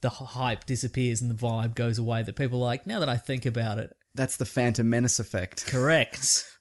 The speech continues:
Speaker 2: <laughs> Absolutely. Yeah, no, I think you're right.
Speaker 1: You were saying about the Sentinels.
Speaker 2: Yeah, Sentinels, Days of Future Past, like,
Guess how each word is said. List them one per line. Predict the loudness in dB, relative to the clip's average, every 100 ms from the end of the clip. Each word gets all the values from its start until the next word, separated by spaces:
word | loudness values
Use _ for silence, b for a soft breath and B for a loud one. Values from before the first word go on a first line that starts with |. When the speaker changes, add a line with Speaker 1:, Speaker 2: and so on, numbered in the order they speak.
| -2
Speaker 2:
<laughs> | -2 _ -20 -12 -8 -6 -8 B
Absolutely. | -8 -4 0 0 2 2
Yeah, | 4 4
no, | 4 2
I |
think | 0 0
you're | 2
right. | 4
Speaker 1:
You |
were | 4
saying | 4 4
about | 2
the | 0
Sentinels. | -2 -2 -4 -6 B B B B
Speaker 2:
Yeah, | 10 10
Sentinels, | 10 6 6 4 8
Days | 8 8
of | 6
Future | 2 2
Past, | 4 4 4 2
like, | 2 2